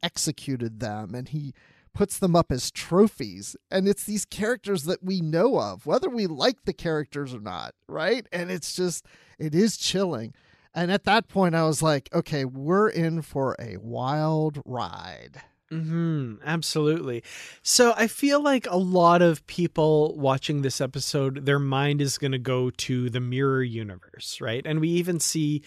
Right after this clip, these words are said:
Speaker 2: Q say something through a mirror darkly, right? I, I am enjoying this because it's not the mirror universe that we've seen in the past. It's a, it's a changed timeline.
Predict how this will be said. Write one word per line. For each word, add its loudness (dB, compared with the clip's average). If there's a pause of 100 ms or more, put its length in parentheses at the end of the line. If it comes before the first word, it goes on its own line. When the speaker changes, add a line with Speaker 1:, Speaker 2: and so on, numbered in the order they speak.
(400)
Speaker 2:
Q 0
say 0
something -2
through 0
a 2
mirror 0
darkly, -4 (120)
right? -4 (920)
I, 4
I 4
am 4
enjoying 2
this 0
because -2
it's -2
not 2
the 2
mirror 4
universe 0 (100)
that -2
we've -2
seen -2
in -2
the -4
past. -6
It's -4
a, -4 (100)
it's -6
a -4
changed -2
timeline. -2